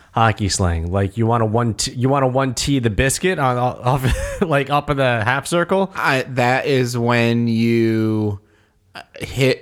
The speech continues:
Speaker 2: the puck, uh,
Speaker 1: Puck.
Speaker 2: close to the, within the goalie's zone.
Speaker 1: Yeah, okay. Yeah, okay. Not,
Speaker 2: Is that
Speaker 1: not
Speaker 2: close?
Speaker 1: bad. I mean, it, it's a, it's a one-timer pass in the half circle.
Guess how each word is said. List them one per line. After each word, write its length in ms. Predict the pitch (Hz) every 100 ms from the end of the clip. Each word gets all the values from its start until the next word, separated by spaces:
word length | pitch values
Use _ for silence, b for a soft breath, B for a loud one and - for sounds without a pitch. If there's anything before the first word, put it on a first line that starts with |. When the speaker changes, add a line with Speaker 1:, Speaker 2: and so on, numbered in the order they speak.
| 127
Speaker 2:
the 200 | 127 120
puck, 600 | - 131 113 - - - _ b b b b
uh, 440 | 110 107 104 101 101
Speaker 1:
Puck. 320 | 104 90 -
Speaker 2:
close 520 | - - 127 123 -
to 180 | - 139
the, 340 | 113 110 - -
within 340 | 131 123 143
the 80 | 127
goalie's 800 | 101 120 117 110 98 98 - - - - -
zone. 480 | 107 104 95 92 92 - _ _ _ _ _ _ _ _ _ _ _ _ _
Speaker 1:
Yeah, 200 | 370 359 170
okay. 320 | - 147 165 - 190
Yeah, 260 | 180 220 - 196
okay. 220 | 170 147
Not, 120 | 147
Speaker 2:
Is 40 | 117
that 80 | 131
Speaker 1:
not 40 | 143
Speaker 2:
close? 240 | 123 123
Speaker 1:
bad. 140 | 135 123
I 80 |
mean, 260 | 135 139 131
it, 160 | 139 139
it's 160 | 131
a, 100 | 135
it's 120 | 127 123
a 40 |
one-timer 640 | 113 117 123 - 117 107 101
pass 360 | 104 104 101
in 60 | 95
the 60 | 92
half 240 | 98 95
circle. 460 | - 90 92 92